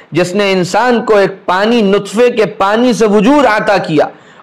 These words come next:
और फिर उसने तुम्हारे लिए चौपाए बनाए जिनसे तुम सर्दी के कपड़े बनाते हो, सर्दी के कपड़े जिन चौपायों से बनाए जाते हैं चमड़े से। और वो अल्लाह है, अ, उ-, जिसने इंसान, और उन्हीं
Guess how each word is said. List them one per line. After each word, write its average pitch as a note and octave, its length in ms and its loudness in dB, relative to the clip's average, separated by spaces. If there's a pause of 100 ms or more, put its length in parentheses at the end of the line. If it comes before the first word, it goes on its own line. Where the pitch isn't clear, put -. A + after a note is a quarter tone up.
और G3 260 0
फिर C#4+ 120 2
उसने A3+ 320 0
तुम्हारे G3+ 440 0
लिए A#3 200 2
चौपाए G#3 640 0
बनाए F#3+ 420 -2 (300)
जिनसे F#3+ 340 0
तुम F3+ 260 -2
सर्दी G#3+ 460 0
के G#3 140 0
कपड़े A#3+ 420 0
बनाते A3 400 -2
हो, D3+ 180 2
सर्दी F#3+ 360 -2
के G3+ 140 -2
कपड़े G#3 640 0 (120)
जिन F#3+ 220 0
चौपायों G3 560 2
से G#3+ 140 0
बनाए F#3+ 380 0
जाते F3+ 340 -2
हैं E3+ 220 0
चमड़े A3 420 2
से। - 200 -4 (840)
और F3 160 2
वो F3 160 2
अल्लाह F#3 340 2
है, F#3 240 2
अ, E3+ 920 0
उ-, F3 160 0
जिसने G3+ 600 0
इंसान, G#3+ 640 0
और G3 340 2
उन्हीं A#3+ 600 2